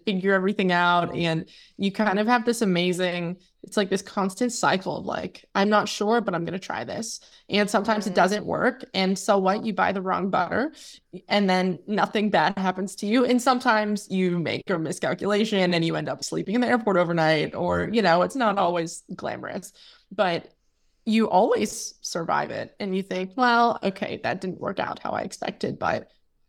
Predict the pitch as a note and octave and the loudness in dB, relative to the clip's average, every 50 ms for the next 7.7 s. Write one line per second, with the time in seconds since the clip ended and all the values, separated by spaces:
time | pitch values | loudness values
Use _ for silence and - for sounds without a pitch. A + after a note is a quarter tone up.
0 | _ _ _ - A3 A3+ - - - - G3 F#3+ - - - - - - - - | _ _ _ -4 -4 -2 0 -2 0 0 0 -2 -2 -4 -8 -10 -12 -14 -16 -18
1 | - _ _ - - A3+ A3+ - - G#3+ G3 F#3 F#3+ - A3+ G#3+ G3+ F#3+ E3+ F3 | -20 _ _ -4 -2 -2 -2 -2 -2 -2 -2 -2 -2 0 0 0 2 0 0 -2
2 | - - G3 G3 F#3+ F3+ E3 E3+ G#3+ G#3+ G#3 - - F#3+ G3 G3 G3+ - A3+ A3 | 0 2 2 2 2 2 0 0 -2 -2 -4 -2 -2 0 0 0 0 0 0 2
3 | A3 G3+ G#3 G3 F#3+ - G3+ G3+ F3+ F#3+ F3+ E3+ F3+ G#3 A#3 A3+ A3 F#3 F#3+ F#3+ | 2 2 2 0 0 0 -2 -2 0 2 2 2 4 2 2 0 -2 -4 -4 -2
4 | F#3 F3 F3 F3+ F#3 F#3+ F#3+ F#3 F#3 F#3 F#3 F#3+ F#3 F#3 F3+ F3 F3+ F#3+ A#3 C#4+ | -2 -2 -2 0 0 0 0 2 2 2 4 2 2 0 0 0 2 4 4 4
5 | D4+ C4 G3+ F#3+ F#3 F3 E3 E3+ F3+ F3 F3+ F3+ F3+ F#3 G#3 G#3 F#3+ F3+ - - | 2 2 2 0 0 -2 -2 -4 -4 -4 -2 0 0 2 0 0 0 -4 -6 -4
6 | F3+ F#3 - - G#3 F#3 - F#3+ G3 E3+ F#3+ F#3+ F#3+ F#3 - F#3 F3 E3 E3 F3 | -6 -6 -4 -2 -4 -2 -2 -2 -4 -2 -2 -2 -2 -2 -2 -2 0 0 2 0
7 | E3+ E3+ - F#3+ G3 G3 A3+ A3 A3 G#3 B3 C4 C4 | 0 0 -2 -2 -2 0 0 -2 0 0 -2 -2 -2